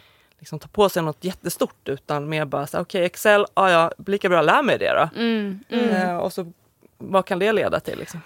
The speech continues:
Speaker 1: Grymma
Speaker 2: Så,
Speaker 1: grejer.
Speaker 2: exakt.
Speaker 3: Men det, så det gäller, det är faktiskt kul, för jag jobbade... Så, eh, jag pluggade en master i industriell ekologi, så jag pluggade alltså hållbarhet som master, även om jag hade
Speaker 2: Mm.
Speaker 3: I T som första och kandidat. Och
Speaker 2: Mm.
Speaker 3: det var för att jag ville rikta om mig lite mer mot, mot just hållbarhet redan då.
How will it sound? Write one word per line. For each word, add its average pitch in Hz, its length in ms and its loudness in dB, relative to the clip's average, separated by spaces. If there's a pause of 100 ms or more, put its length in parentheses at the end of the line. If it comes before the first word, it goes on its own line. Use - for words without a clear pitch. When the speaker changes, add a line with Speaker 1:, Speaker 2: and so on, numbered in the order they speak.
Speaker 1:
Grymma 185 220 0
Speaker 2:
Så, 156 60 -2
Speaker 1:
grejer. 190 300 0
Speaker 2:
exakt. - 300 -16 (160)
Speaker 3:
Men 208 180 -8
det, 220 360 2
så 254 60 -2
det 220 140 -2
gäller, 226 260 2
det 208 100 0
är 214 40 0
faktiskt - 300 -8
kul, 302 180 -2
för - 160 -4
jag 202 160 4
jobbade... 208 960 2
Så, - 260 -8 (360)
eh, - 200 -4
jag 208 240 -6
pluggade 214 320 0
en 202 100 -2
master 240 420 -2
i 185 180 -2
industriell 196 520 -2
ekologi, 214 600 -2
så - 160 -8
jag 190 240 0 (320)
pluggade 220 360 2
alltså 185 180 -2
hållbarhet 196 560 -2
som 190 160 -10
master, 202 480 -2 (100)
även 175 120 -6
om 175 80 -6
jag 220 60 -4
hade 226 160 -2
Speaker 2:
Mm. 180 120 -2
Speaker 3:
I 180 40 -10
T - 200 -10
som 175 260 -12
första 185 680 -4
och - 100 -14
kandidat. 208 640 -4 (220)
Och - 60 -14
Speaker 2:
Mm. 214 100 -4
Speaker 3:
det 220 60 6
var 202 120 4
för 180 100 -16
att - 60 -4
jag 185 80 0
ville 185 260 0
rikta 190 240 -4
om 196 140 0
mig 180 100 -4
lite 170 240 -8
mer 165 180 -8
mot, 170 320 -16
mot 185 180 -10
just 175 160 -10
hållbarhet 185 720 -4
redan 190 280 -2
då. 220 180 2